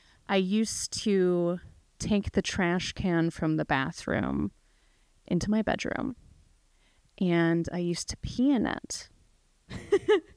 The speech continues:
And there was something about it that was so exhilarating and exciting. You know, it was kind of naughty and taboo, and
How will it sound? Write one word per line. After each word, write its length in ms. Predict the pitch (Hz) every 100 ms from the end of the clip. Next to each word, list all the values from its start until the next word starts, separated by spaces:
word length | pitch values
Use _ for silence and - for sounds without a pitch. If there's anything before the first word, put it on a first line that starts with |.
| - - - - - - - -
And 320 | 226 226 233
there 100 | 220
was 160 | 220 -
something 560 | - 214 233 302 294
about 400 | 285 214 190 190
it 220 | 165 160 110 -
that 260 | 165 -
was 800 | 175 165 160 156 156 - - - - _ _ _ _
so 880 | - - - 190 185 185 180 175 180 - _ _ _ _ 185
exhilarating 1000 | 175 170 165 165 156 143 147 143 139 143 -
and 500 | 165 147 143 139 139 -
exciting. 920 | - - 147 147 147 143 143 139 131
You 80 | 160
know, 100 | 147
it 60 | 139
was 120 | -
kind 220 | - 151
of 100 | 127
naughty 560 | 160 147 135 139 135 131
and 140 | 135
taboo, 720 | - 139 143 160 151 147 147 139
and 180 | 139